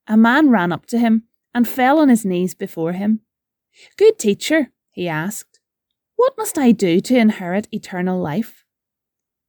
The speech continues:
"Why do you call me good?" Jesus answered. "No one is good except God alone."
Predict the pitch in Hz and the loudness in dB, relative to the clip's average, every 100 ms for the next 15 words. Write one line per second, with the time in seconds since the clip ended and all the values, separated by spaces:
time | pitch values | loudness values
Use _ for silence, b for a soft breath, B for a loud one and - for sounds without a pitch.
0 | _ _ _ _ _ 339 403 539 539 349 | _ _ _ _ _ -4 -2 0 0 0
1 | - 220 208 190 151 160 147 262 311 _ | 0 2 2 2 -2 -4 -2 -2 -4 _
2 | _ 208 185 170 160 147 151 190 208 _ | _ -6 -6 -6 -8 -10 -8 -8 -8 _
3 | _ _ _ _ _ - 440 508 453 269 | _ _ _ _ _ -2 4 6 6 2
4 | - 180 175 190 - _ - 240 - 254 | 0 -2 0 -2 -8 _ -10 -8 -4 -4
5 | 254 214 196 180 185 175 156 190 | -4 -4 -4 -2 -2 -2 0 0